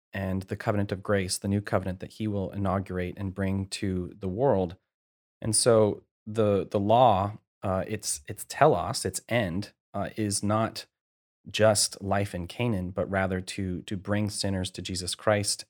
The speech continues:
and to bring history, uh, to Jesus Christ. And that, of course, begins with Abraham, not just with, with Moses. So yes, the subservient covenant view, uh, is very much the way that I would understand the Old Covenant.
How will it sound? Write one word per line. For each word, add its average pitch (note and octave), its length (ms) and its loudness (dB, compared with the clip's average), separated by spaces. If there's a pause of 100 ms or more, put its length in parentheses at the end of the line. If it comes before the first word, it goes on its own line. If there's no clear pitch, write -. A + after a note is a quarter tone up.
and F#2 200 -4
to F#2 180 -8
bring F#2 240 -2
history, - 540 -2 (540)
uh, - 220 -10
to G#2 100 -6
Jesus E2+ 360 -6
Christ. - 400 -8
And G2 100 -4
that, G2 100 -2
of F#2 80 -8
course, - 280 -4
begins F2 400 -8
with E2 120 -10
Abraham, F2 460 -8
not E2+ 180 -6
just - 280 -10
with, E2 120 -12 (240)
with F#2+ 140 -12
Moses. F#2 420 -2
So - 120 -2
yes, G#2 380 0 (460)
the A2 80 -2
subservient C3+ 680 2
covenant A2+ 420 0
view, F#2+ 540 2 (460)
uh, G2 180 -2
is G#2+ 160 -4
very A2+ 320 6
much G#2+ 480 2 (140)
the A2 80 0
way G#2 240 4
that F#2+ 180 -2
I G#2 160 2
would A2+ 160 2
understand F#2 760 -2
the G2+ 160 -4
Old G2+ 360 -4
Covenant. G2 560 -2